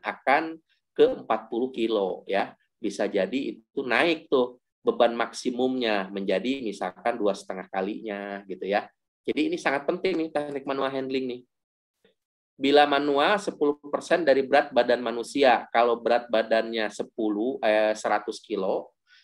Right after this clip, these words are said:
berarti dia cuma bisa, eh, ngam-, mengangkat sepuluh kilo. Begitu ya, Pak Dian ya. Nah, ini coba dikaji lagi ya. Apakah ada aturan, kaidah bahwa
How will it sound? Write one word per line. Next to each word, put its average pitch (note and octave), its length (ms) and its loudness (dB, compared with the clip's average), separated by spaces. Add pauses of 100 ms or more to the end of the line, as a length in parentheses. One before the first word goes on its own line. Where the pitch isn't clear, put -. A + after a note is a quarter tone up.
(160)
berarti E3 480 -2
dia C#3 560 2 (680)
cuma B2+ 400 0
bisa, B2+ 640 0 (1040)
eh, A2+ 640 0
ngam-, A2 720 -4 (240)
mengangkat A#2+ 800 -2
sepuluh C#3+ 400 -4
kilo. F3 400 2
Begitu F3+ 320 4
ya, D3 160 2
Pak - 240 -4
Dian C3 240 2
ya. A#2 240 -2 (1120)
Nah, G2 240 -4
ini C3 240 -2
coba D#3 240 4
dikaji C3+ 480 2
lagi A#2+ 320 2
ya. G#2+ 240 0 (320)
Apakah B2+ 560 0
ada B2+ 240 2
aturan, D3 640 0 (240)
kaidah A#2+ 560 0
bahwa A#2 480 2